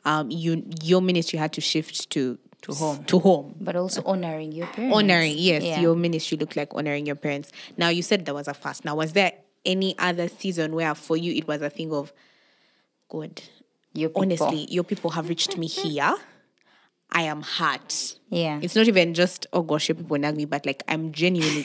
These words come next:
Speaker 1: carrying
Speaker 2: But they
Speaker 1: pain.
Speaker 2: do nag me sometimes.
Speaker 1: Oh, well, they still do. That's,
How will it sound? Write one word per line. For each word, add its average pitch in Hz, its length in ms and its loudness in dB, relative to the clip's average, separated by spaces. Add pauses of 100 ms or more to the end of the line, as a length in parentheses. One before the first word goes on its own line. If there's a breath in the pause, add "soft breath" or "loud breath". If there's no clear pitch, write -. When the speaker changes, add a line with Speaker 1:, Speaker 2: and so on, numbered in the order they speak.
Speaker 1:
carrying 151 480 0
Speaker 2:
But 160 100 -6
they 165 100 4 (120)
Speaker 1:
pain. 156 80 -2
Speaker 2:
do 180 100 2
nag 151 320 -4
me - 100 -8
sometimes. - 540 -10
Speaker 1:
Oh, - 220 2 (160)
well, 240 140 4
they 175 100 2
still 220 200 2
do. 185 180 -2
That's, 170 300 -10